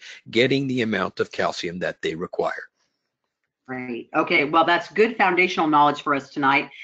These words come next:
Speaker 2: and it really sets us up to talk specifically, uh, specifically about Immunotex calcium. So take it away, Doctor G.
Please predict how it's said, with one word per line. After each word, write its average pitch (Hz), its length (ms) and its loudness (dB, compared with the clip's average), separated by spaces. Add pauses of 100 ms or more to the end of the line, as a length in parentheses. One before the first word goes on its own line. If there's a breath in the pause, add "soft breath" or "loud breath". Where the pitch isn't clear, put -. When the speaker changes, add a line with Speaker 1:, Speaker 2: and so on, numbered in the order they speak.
(160 loud breath)
Speaker 2:
and 147 100 4
it 139 80 0
really 190 380 4
sets 180 400 -2
us 175 140 -4
up 151 140 2
to 151 60 -4
talk 156 360 2
specifically, 160 1000 -2
uh, - 60 0
specifically - 1080 -4 (320 loud breath)
about 170 340 2 (180)
Immunotex 170 880 2 (180)
calcium. 117 600 -2 (180)
So 143 580 2
take 208 240 0
it 247 40 4
away, 240 300 6
Doctor 220 260 2
G. 254 500 2